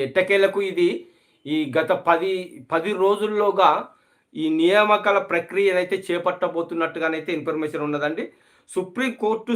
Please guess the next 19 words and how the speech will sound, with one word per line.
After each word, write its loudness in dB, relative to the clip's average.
స్టే 2
తొలగింపుపై -2
ప్రభుత్వం -2
దృష్టి -8
పెట్టింది. -4
పది 0
రోజుల్లో 2
నియామకాల 2
ప్రక్రియకు -2
మార్గం 0
సుగమం 0
లభించనున్నదా 0
అనేది -2
మనకు -2
ఇప్పుడు -8
మనం -2
అనుకోవచ్చును. -2
లా 4
సెక్రటరీ -2